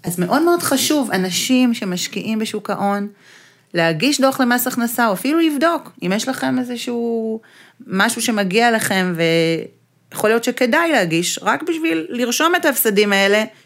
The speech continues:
שאולי תשתמשו בהם. עולים חדשים, גם להם מגיעה הטבת מס. צריך לצרף תעודת עולה, באמת לוודא שמקבלים את ההטבה בתלוש, ואם לא, אז גם לבקש החזרי מס.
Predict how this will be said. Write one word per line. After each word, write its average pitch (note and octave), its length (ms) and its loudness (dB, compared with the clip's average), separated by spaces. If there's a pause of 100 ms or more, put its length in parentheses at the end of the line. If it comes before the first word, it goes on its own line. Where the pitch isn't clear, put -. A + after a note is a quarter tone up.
שאולי F4+ 320 2 (180)
תשתמשו F3+ 500 -6
בהם. - 240 -10 (380)
עולים G3+ 320 4
חדשים, F3+ 640 0 (480)
גם G#3 240 2
להם A#3+ 520 4 (320)
מגיעה D#3+ 360 2
הטבת D3 440 -4
מס. C#3+ 400 -4 (200)
צריך C4+ 240 0
לצרף D3+ 380 -2
תעודת C#3 400 -4
עולה, F#3+ 280 2 (320)
באמת F#3 280 -2
לוודא E3 260 -2
שמקבלים E3 680 -2
את F#3 120 -4
ההטבה C#3 460 -2
בתלוש, C#3+ 520 -4
ואם F3 320 0
לא, A#3+ 320 4 (640)
אז A3+ 180 -8
גם E4 300 -2 (100)
לבקש F#3+ 680 -4 (240)
החזרי G#3+ 400 -4
מס. G#3+ 360 -4